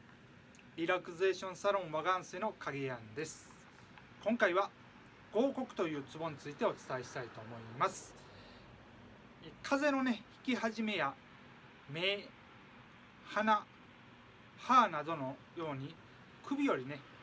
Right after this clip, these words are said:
ちょっと上の症状に、えー、効果が期待できるツボとな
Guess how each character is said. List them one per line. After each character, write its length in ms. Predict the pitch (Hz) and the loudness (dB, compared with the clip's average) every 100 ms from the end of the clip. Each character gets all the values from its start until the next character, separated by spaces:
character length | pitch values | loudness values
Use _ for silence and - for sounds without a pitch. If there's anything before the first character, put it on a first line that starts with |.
| - | -8
ち 40 | 180 | -6
ょ 20 | |
っ 40 | |
と 60 | 214 | 0
上 160 | 285 294 | 2 4
の 140 | 277 | 4
症 280 | - 220 220 | 4 4 4
状 200 | 269 247 | 2 2
に、 200 | 269 240 - | 0 -6 -6
え 180 | 175 156 | -4 -4
ー、 20 | |
効 160 | 185 165 | -2 -2
果 80 | 147 | 0
が 100 | 135 | -2
期 140 | - | -2
待 200 | 151 147 | -4 -4
で 120 | 147 | -4
き 120 | 147 190 | -8 -6
る 120 | 220 | -8
ツ 120 | 156 | -6
ボ 140 | 143 | -6
と 100 | 139 | -6
な 120 | 113 | -12